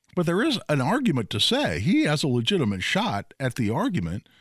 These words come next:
that the statute is unconstitutional because there's not a long history of saying in this country that it's illegal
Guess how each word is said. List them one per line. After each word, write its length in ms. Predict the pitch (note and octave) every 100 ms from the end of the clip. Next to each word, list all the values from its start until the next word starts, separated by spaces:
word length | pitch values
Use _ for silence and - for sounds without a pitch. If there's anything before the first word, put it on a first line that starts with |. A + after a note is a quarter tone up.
| _ _ -
that 220 | C#3+ -
the 120 | B2+ - _ _
statute 460 | - C#3 C3 F#3 F#3
is 120 | B2
unconstitutional 760 | A2 C3 A#2 - G3+ B3+ D#3+
because 300 | C3+ D3 A#2+
there's 220 | C3 A2
not 320 | G2+ G#2+ B2+ C#3+
a 80 |
long 460 | D3 A#2+ G2 B2+ F3
history 460 | F#2+ - - - - _ _ _ _ _ _
of 100 | -
saying 500 | - A2+ G#2+ A#2+ C3 - _ _ _ _ _ _ _ _ _ _ _ _ _ _ _ _ _ _ _
in 120 | A#2+
this 120 | B2+
country 320 | - D#3+ C3 A#2
that 140 | A#2+
it's 160 | B2 C3+
illegal 840 | B2+ C#3+ G#3+ D3 G2+ F2 B2 E3